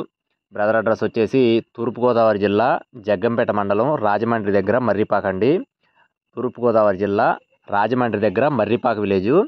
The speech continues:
బ్రదర్ పేరు వచ్చేసి సత్యనారాయణ గారు, సత్యనారాయణ డైరీ ఫార్మ్స్. అలాగే మీలో ఎవరైనా సరే ఈ ఆవులు నచ్చి తీసుకోవాలి అనుకుంటే బ్రదర్ దగ్గరికి వెళ్ళి ఒకటి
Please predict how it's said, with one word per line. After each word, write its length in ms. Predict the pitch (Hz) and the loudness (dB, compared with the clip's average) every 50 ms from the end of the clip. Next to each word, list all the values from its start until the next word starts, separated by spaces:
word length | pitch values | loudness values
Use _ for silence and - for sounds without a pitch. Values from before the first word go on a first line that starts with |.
| - _ _ _ _ _ _ - | -4 _ _ _ _ _ _ -6
బ్రదర్ 260 | 110 113 120 123 - 127 | -4 -2 -2 0 0 2
పేరు 120 | 123 120 117 - | 2 2 2 0
వచ్చేసి 260 | - 123 113 - 180 147 131 | -2 -4 -4 -4 -2 -2 -2
సత్యనారాయణ 540 | 107 - - 117 110 110 107 104 104 104 98 104 | -2 -2 -4 -4 -2 0 0 0 0 0 0 0
గారు, 140 | 104 120 156 156 - | 2 2 0 0 -2
సత్యనారాయణ 640 | 117 107 _ 123 110 110 107 107 107 107 107 107 117 131 139 123 104 | -2 -4 _ -6 -4 -2 -2 0 0 0 0 0 0 0 0 0 0
డైరీ 200 | 101 101 98 95 - | 0 2 0 0 0
ఫార్మ్స్. 340 | - 135 165 185 170 - - - _ _ _ _ _ _ - 113 | 0 -2 -2 -2 -6 -10 -16 -20 _ _ _ _ _ _ -6 -4
అలాగే 320 | 113 113 117 117 117 123 123 123 123 123 127 131 131 | -2 0 0 0 2 2 4 4 4 2 2 2 2
మీలో 200 | 120 120 123 135 135 127 | 2 4 4 4 4 4
ఎవరైనా 280 | 120 120 127 127 127 123 | 4 2 2 0 0 0
సరే 180 | 123 117 120 143 156 156 143 | 0 2 2 4 4 4 6
ఈ 20 | 123 117 110 107 | 6 6 4 4
ఆవులు 280 | 110 113 113 120 123 120 117 | 2 2 2 2 2 2 0
నచ్చి 240 | 110 113 - - 131 127 - | -2 -2 -2 -4 -4 -2 0
తీసుకోవాలి 440 | 117 104 - - 117 113 110 107 104 | -2 -2 -2 -2 0 0 2 2 0
అనుకుంటే 380 | 101 101 92 101 101 98 135 165 208 247 254 - - - - - _ _ - | 0 0 -2 -2 0 2 2 2 2 2 0 -4 -12 -20 -20 -20 _ _ -2
బ్రదర్ 260 | 110 110 107 123 120 117 | -2 0 0 0 0 0
దగ్గరికి 280 | 127 110 123 123 - 120 107 | 0 0 -2 -2 -2 -2 -2
వెళ్ళి 260 | 110 113 120 123 135 127 127 - - 110 113 | 0 2 2 2 2 0 -2 -4 -6 -6 -4
ఒకటి 240 | 110 131 117 - | -4 -4 -2 0